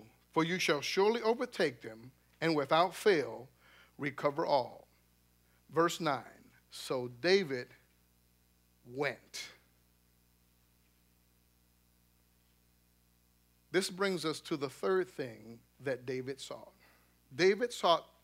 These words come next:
to practice God's instructions. David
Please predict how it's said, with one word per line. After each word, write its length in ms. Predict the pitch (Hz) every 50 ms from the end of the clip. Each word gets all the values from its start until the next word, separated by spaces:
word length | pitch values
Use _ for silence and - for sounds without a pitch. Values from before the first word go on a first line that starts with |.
| _
to 180 | - - - 160
practice 1000 | - - - - 226 208 208 - _ - 123 110 - - - - - - - - _ -
God's 600 | 131 147 135 123 120 117 120 117 117 117 - - _ -
instructions. 1000 | 143 139 131 - - 147 131 - - - - - - - - - - - - - _ _ _ _ _ _ _ _ _ _ _ _ _ _ _ _ _ _ _ - - - - - - _ - 151
David 400 | 156 247 311 392 392 381 294